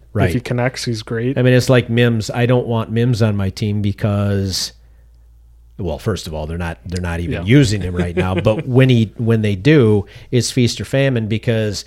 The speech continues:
Speaker 1: he sees s-, the, the field so seldomly, and then the expectation is that he's either gonna ha-, catch an eighty-yard touchdown or he's not gonna catch anything.
Speaker 2: Mm-hmm.
Speaker 1: And I, I can't,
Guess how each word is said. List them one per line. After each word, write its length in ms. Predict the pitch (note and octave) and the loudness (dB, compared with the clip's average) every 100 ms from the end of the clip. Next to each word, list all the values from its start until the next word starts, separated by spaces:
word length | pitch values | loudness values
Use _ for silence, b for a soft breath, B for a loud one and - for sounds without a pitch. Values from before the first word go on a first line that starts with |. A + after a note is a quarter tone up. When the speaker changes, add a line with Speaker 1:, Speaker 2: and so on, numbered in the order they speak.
| B | B
Speaker 1:
he 140 | - B2 | -6 -4
sees 520 | - C3 A#2+ - - | 0 0 0 -2 -6
s-, 80 | D#3 A2 | -8 -8
the, 320 | G2+ G2 F#2 | -6 -6 -6
the 280 | G#2 G2 F#2 | -8 -8 -8
field 420 | - D3+ C3+ A#2 | -2 2 2 0
so 260 | - A#2+ A2 | -4 -2 -2
seldomly, 800 | - C#3 C#3 A2+ G#2 G2+ G2+ B B B B - | 0 0 0 -2 -2 -2 -4 B B B B -4
and 200 | A#2 A2+ | -2 0
then 500 | A#2+ A#2 A2+ A2 - - - - A2 | 0 0 0 -4 -8 -20 -20 -18 -14
the 240 | G2+ A#2+ | 0 2
expectation 720 | B2+ - A2 - C3+ C3+ B2 A2 | 2 0 -6 0 0 0 -2 -2
is 200 | G#2+ G2 | -2 -2
that 120 | G#2+ | -2
he's 180 | G#2 A2+ | -2 -2
either 160 | G#2+ G#2+ | -4 -2
gonna 180 | A2 | -4
ha-, 80 | G#2+ | -4
catch 300 | - B2+ A2+ | -2 -4 -2
an 80 | A#2 | -4
eighty-yard 480 | A#2 A#2 A2 G#2+ G2+ | -4 -2 -2 -2 -4
touchdown 500 | B2+ A#2 - G#2 G2+ | -4 -6 -6 -8 -6
or 80 | G2 | -6
he's 160 | F#2 - | -6 -6
not 180 | - - | -8 -8
gonna 140 | F2 | -12
catch 300 | - A#2 - | -4 -6 -4
anything. 380 | - C#3+ B2 C3+ | 0 2 2 -2
Speaker 2:
Mm-hmm. 60 | - B B B B B | -4 B B B B B
Speaker 1:
And 140 | A#2+ | -2
I, 160 | A#2 G#2+ - | 0 -2 -6
I 100 | A2 | -8
can't, 340 | - A2 F2+ | -4 -4 -4